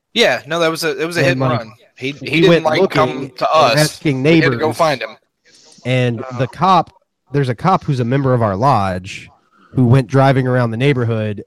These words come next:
Speaker 2: and there was a house that had this big S U V covered up with a tarp.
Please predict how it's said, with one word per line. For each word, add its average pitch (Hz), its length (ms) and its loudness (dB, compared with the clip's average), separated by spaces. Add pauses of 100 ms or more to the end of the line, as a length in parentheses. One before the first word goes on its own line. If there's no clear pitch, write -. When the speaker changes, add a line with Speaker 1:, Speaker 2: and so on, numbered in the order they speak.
Speaker 2:
and 101 560 -10 (580)
there 113 120 0
was 113 160 0
a 104 80 2
house 127 400 2
that 110 180 -2
had 113 260 -2
this 107 240 -4
big 113 240 -4
S 113 220 -2
U 107 100 -6
V 113 240 2
covered 113 300 2
up 107 120 0
with 101 140 -2
a 90 80 -4
tarp. 120 480 0